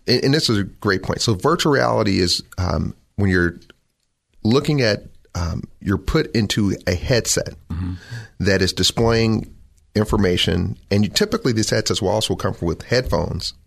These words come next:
Speaker 1: also,
Speaker 2: Right.
Speaker 1: right, to immerse you completely into the experience. That's virtual reality, when you see somebody that's wearing a headset. Augmented reality is when you're wearing glasses, devices that are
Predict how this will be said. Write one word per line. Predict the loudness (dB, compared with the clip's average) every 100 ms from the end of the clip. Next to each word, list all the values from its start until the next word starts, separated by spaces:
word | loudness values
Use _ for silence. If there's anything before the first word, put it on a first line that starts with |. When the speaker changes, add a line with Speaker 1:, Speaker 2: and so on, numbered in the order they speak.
| _ _ _
Speaker 1:
also, | 0 0 0 -2
Speaker 2:
Right. | -4 -2
Speaker 1:
right, | 0 0
to | 0 2
immerse | 2 0 0
you | -2
completely | -4 -4 -2 -2 -2 0
into | 0 0 0
the | -2
experience. | -2 -4 -2 -4 -8 -14 -16 -16 -18 -20 -20 -4
That's | -2 0
virtual | 2 2 2 2 0
reality, | 0 -2 -6 -10
when | -6 -2 0
you | 2
see | 2 2
somebody | 2 2 0
that's | 0 -2
wearing | 0 0
a | 0
headset. | -2 -2 -4 -8 -12 -16 -16 -18 -20 -4
Augmented | 0 2 2 2 2 2
reality | 2 0 -2 -4 -8 -10 -18 -8
is | -4 0
when | 0
you're | 2 2
wearing | 2 2 2 2 -2 -6 _ _ _ _ _ _ -6
glasses, | 0 2 4 2 0 -2 -4 -8 _ _ _ -20 -20 -10 -4
devices | 0 2 2 0 0
that | 2
are | 2 2 0